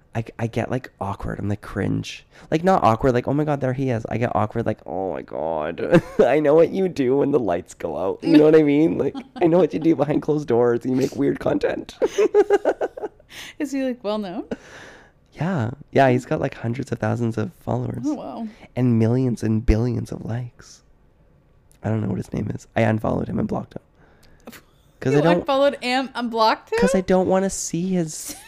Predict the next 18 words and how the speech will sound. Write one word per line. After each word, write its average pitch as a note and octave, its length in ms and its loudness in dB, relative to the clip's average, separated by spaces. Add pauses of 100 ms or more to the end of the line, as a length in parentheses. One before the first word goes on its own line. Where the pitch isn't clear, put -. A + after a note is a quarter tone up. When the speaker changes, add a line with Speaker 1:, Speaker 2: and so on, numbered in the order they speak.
(220)
Speaker 1:
his E3+ 240 -2
content. F3+ 680 -2
It's - 180 2
so G#3 380 2
cringe. C#3 1300 2 (120)
Speaker 2:
Well, D#4 280 0
you C#4 140 -4
have D#4 140 -2
to D#4+ 100 -8
go E4+ 140 -6
find D4 340 -2
him, G#3+ 420 -6
'cause A#3+ 200 -10
I B3 80 -4
need C4 240 -6
to B3+ 60 -8
know B3+ 260 -4
now. G3 560 -8